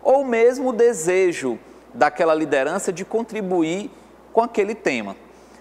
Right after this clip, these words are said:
Na Câmara Municipal de Fortaleza, nós temos doze comissões técnicas permanentes, porque também nós temos as comissões provisórias. Das doze comissões técnicas permanentes,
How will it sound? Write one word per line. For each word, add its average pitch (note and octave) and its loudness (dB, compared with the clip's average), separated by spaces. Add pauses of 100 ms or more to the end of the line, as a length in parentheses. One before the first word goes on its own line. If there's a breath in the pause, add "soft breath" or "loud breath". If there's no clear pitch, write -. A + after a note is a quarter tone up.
(160 loud breath)
Na B3 2
Câmara F#3+ -2
Municipal C3+ -2
de F#3 -4
Fortaleza, D#3+ -2
nós D3+ -6
temos D#3 -6 (380 loud breath)
doze F#3 2
comissões F#3 -4
técnicas F#3 -4 (100)
permanentes, G3+ -4 (300 loud breath)
porque G3 0
também F#3+ -2
nós G#3+ -2
temos F3+ -4
as E3+ -4
comissões F3+ -6 (420)
provisórias. D#3+ 0 (720 loud breath)
Das F3 2
doze A#3 2
comissões F#3 -6
técnicas C3 -4
permanentes, F3 -4